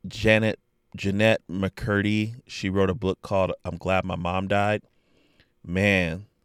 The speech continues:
that book is heavy, um, which is kinda deceiving 'cause, like, when you look at the actual book, it looks so colorful and just so uplifting, but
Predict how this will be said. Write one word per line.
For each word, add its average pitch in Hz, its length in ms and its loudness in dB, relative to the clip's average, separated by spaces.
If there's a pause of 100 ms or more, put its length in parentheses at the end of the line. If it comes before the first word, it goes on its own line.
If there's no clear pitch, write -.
(340)
that 123 160 0
book 135 200 -2
is 85 180 -8
heavy, - 520 -4 (760)
um, 95 540 2 (400)
which 113 200 0
is 104 120 -2
kinda 113 280 2
deceiving 95 500 -2
'cause, 90 220 -2
like, 92 180 0
when 170 100 -4
you 87 80 -4
look 101 220 -4
at 98 80 -12
the 87 140 0
actual 87 300 -2
book, 90 280 -4
it 87 120 -8
looks 85 340 -8 (380)
so - 460 0
colorful 90 760 0
and 85 120 -4
just 87 280 -8
so 90 400 0 (200)
uplifting, 90 720 -4
but 85 220 -4